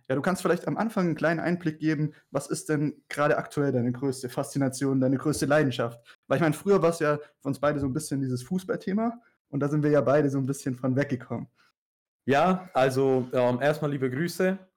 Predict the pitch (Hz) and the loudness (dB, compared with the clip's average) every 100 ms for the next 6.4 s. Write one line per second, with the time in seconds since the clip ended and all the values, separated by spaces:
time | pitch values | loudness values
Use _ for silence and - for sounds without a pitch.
0 | _ - 120 117 113 117 123 117 110 107 | _ -2 2 2 0 -4 -4 0 0 0
1 | 127 131 131 123 120 - 110 _ 113 113 | -2 -2 0 -2 -2 -10 -14 _ -2 -2
2 | 110 - 113 110 107 113 120 123 117 117 | -4 -4 -4 -4 -2 2 4 6 4 4
3 | 117 - _ _ _ _ _ 123 117 123 | 0 -10 _ _ _ _ _ 0 2 2
4 | 147 156 175 160 156 - 147 143 143 120 | 2 0 0 0 -2 2 4 4 2 2
5 | 123 127 127 120 120 151 175 165 - 165 | 4 4 0 -2 -4 -4 -4 -4 -2 -4
6 | 151 151 151 151 | 2 2 2 0